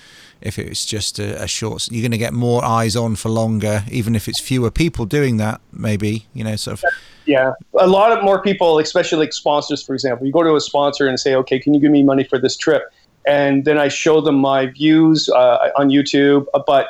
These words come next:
Speaker 2: what I love is showing my organic views, meaning
Speaker 1: Mm.
Speaker 2: I didn't boost them. I didn't pay Facebook or wh-, whoever to actually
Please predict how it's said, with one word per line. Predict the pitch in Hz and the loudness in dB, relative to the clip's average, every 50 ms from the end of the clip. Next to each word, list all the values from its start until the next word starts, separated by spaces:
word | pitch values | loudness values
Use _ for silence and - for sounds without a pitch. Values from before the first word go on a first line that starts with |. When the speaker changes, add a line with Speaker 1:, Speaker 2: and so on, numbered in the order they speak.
| - _ | -6 _
Speaker 2:
what | - 143 147 143 139 | -2 0 2 2 4
I | 139 143 | 2 2
love | 135 139 143 147 156 160 156 147 147 | 2 2 2 4 4 4 4 2 0
is | 143 | -2
showing | 135 - - 151 147 147 | 0 0 0 2 2 2
my | 139 127 127 135 - | 2 0 0 -2 -2
organic | - 135 127 117 - 135 135 151 185 190 185 | -4 -4 -6 -4 -2 0 0 2 0 0 -2
views, | 185 196 214 240 262 247 - - _ _ _ - | -4 -2 -2 -2 -2 -4 -6 -10 _ _ _ 0
meaning | 160 156 151 156 | 2 2 4 4
Speaker 1:
Mm. | 151 143 | 2 2
Speaker 2:
I | |
didn't | 139 135 143 - _ _ _ - | 0 -2 -4 -10 _ _ _ 0
boost | 135 143 - - | 0 2 2 2
them. | - 202 196 | 0 0 0
I | 170 | 2
didn't | 156 156 151 143 - | 2 2 2 0 -2
pay | - - 139 139 143 147 147 147 | -2 -2 0 2 2 2 2 0
Facebook | 139 - - 143 139 139 - - 156 151 151 - | 0 0 0 0 0 -2 0 0 0 0 2 2
or | 151 131 120 120 123 - - | 0 2 2 2 0 -2 -4
wh-, | 135 - 139 - | -4 -4 -4 0
whoever | - 143 139 127 139 127 | 2 0 2 2 0 0
to | - 135 127 - - - | 2 0 0 0 0 -2
actually | 139 - - 131 117 | -2 -2 -2 -6 -6